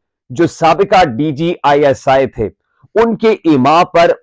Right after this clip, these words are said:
मलिक रियाज ने एक टीवी चैनल खड़ा किया था जिसका नाम था आप न्यूज और आप news का करता धरता आफताब इकबाल को बनाया गया था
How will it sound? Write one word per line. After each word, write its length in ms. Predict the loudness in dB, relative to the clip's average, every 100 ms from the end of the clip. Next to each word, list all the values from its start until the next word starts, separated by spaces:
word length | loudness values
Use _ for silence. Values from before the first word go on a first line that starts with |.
| -8
मलिक 460 | -4 0 0 0
रियाज 380 | 0 2 2 0
ने 120 | -2
एक 380 | -2 -2 -6 -8 -8
टीवी 260 | -8 -6 -6
चैनल 320 | -6 -6 -6
खड़ा 260 | -4 -4
किया 260 | -2 -2 -2
था 180 | 0 -2
जिसका 300 | -4 -4 -2
नाम 260 | -2 -4
था 260 | -4 -4 -4 -2
आप 260 | 0 -2 -4
न्यूज 400 | -4 -4 -8 -14 _ _ _ -2
और 160 | -2 0
आप 240 | 2 2 0
news 320 | -2 0 -2
का 160 | 0 -2
करता 540 | 0 -4 -2 0 0
धरता 460 | 0 -4 -6 -2 0
आफताब 720 | 0 0 0 -2 0 -2 0
इकबाल 340 | -2 0 0 0
को 220 | -4 -2
बनाया 320 | -2 0 0
गया 220 | -2 -6
था 240 | -6 -14